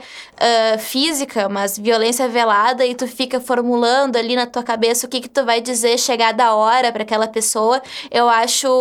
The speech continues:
eu, eu me senti, assim, re-, resolveu muitos problemas na minha cabeça, aquela fala ali.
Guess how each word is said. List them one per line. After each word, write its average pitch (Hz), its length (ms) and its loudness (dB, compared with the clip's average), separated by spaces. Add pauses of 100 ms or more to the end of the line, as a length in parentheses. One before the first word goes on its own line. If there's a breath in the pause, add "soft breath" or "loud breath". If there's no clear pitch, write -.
(360)
eu, 240 220 0 (200 loud breath)
eu 233 140 0
me 247 140 0
senti, 269 520 0
assim, 269 460 0 (560)
re-, 269 260 0
resolveu 269 380 2
muitos 311 220 -2
problemas 269 500 0
na 233 80 0
minha 226 140 -2
cabeça, 226 420 -2
aquela 220 260 2
fala 220 360 2
ali. 214 240 -2